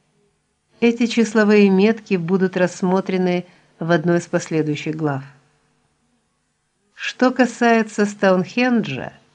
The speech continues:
то здесь решающим вопросом был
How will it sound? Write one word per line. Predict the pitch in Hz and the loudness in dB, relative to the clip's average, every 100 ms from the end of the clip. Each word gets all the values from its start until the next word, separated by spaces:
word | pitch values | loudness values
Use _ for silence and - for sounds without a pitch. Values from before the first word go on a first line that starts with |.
| _ _ _ _ _ - | _ _ _ _ _ -2
то | 170 | 0
здесь | 160 143 196 233 | 0 2 2 2
решающим | 208 190 - 202 202 208 208 | 0 -2 0 0 0 0 0
вопросом | 185 180 180 190 202 202 196 190 | 2 0 0 0 0 -2 -2 0
был | 165 156 196 190 | -2 2 2 0